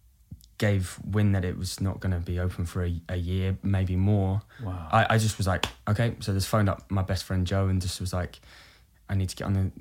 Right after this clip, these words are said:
Speaker 1: on some work." And he was like, "Yeah, you can start tomorrow." And, and I just knew that if I didn't do that, I, I wasn't, you know, fortunate enough to get any support or anything from the government or anything like that. So,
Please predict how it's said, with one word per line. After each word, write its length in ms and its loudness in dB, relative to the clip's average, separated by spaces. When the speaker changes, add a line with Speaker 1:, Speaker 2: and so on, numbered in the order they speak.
Speaker 1:
on 100 0
some 220 -2
work." 240 0
And 80 0
he 40 2
was 100 0
like, 140 -4
"Yeah, 220 2
you 60 -6
can 120 0
start 260 -2
tomorrow." 400 2
And, 420 0
and 100 6
I 40 8
just 180 2
knew 200 8
that 120 2
if 120 0
I 40 4
didn't 280 4
do 160 -2
that, 320 -4
I, 60 0
I 140 4
wasn't, 380 2
you 120 -4
know, 260 0
fortunate 420 -4
enough 200 -2
to 80 -4
get 160 -4
any 260 0
support 500 -2
or 80 2
anything 300 0
from 160 0
the 80 0
government 400 0
or 80 -2
anything 240 -2
like 140 -4
that. 200 0
So, 220 2